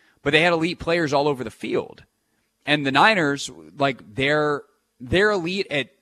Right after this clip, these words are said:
basically everything but quarterback. Their skill positions are elite. Their scheme is elite. Their defense is elite.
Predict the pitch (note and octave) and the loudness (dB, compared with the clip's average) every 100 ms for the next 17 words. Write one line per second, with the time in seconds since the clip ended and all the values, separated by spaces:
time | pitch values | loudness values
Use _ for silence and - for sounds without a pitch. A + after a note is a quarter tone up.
0 | _ A#2+ B2+ E3 D#3+ C#3+ C#3 D3+ C#3+ A#2+ | _ -2 4 4 4 -2 -2 0 -2 -2
1 | F2+ D3+ - - A2 F2 E2+ - _ _ | 4 4 4 -6 -6 -6 -14 -18 _ _
2 | _ _ _ _ C3 C3+ - E3+ D#3+ C3 | _ _ _ _ -6 -6 2 4 4 2
3 | C3 B2+ A2+ F2+ A2+ G#2+ F#2+ A#2+ C3 - | -2 -4 -6 -8 -8 -10 -8 -6 -6 -6
4 | A#2 A#2 - D3+ E3+ D3+ A#2 A#2+ G#2+ G2+ | -6 -6 -6 -6 -6 -6 -6 -10 -10 -8
5 | C3+ - A#2 A#2+ G#2 D#3+ D#3 B2 - A2+ | -10 -10 -8 -8 -6 -6 -4 -8 -8 -10
6 | G#2 F2+ A#2 C#3+ - | -10 -10 -8 -8 -12